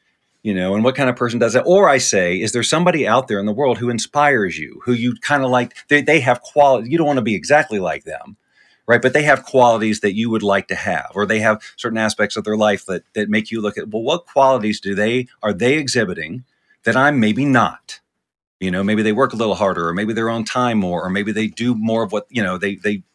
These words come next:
actually create pro-, whatever it is. Anybody's behavior that you see that is getting results,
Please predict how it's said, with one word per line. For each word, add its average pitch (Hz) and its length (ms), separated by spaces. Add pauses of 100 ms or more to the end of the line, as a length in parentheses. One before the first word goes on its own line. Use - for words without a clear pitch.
(120)
actually 110 320
create 120 400
pro-, 123 200
whatever 156 340
it 156 80
is. - 240 (600)
Anybody's 156 580
behavior 123 760
that 104 120
you 123 140
see 123 320
that 104 160
is 98 80
getting 110 200
results, 113 380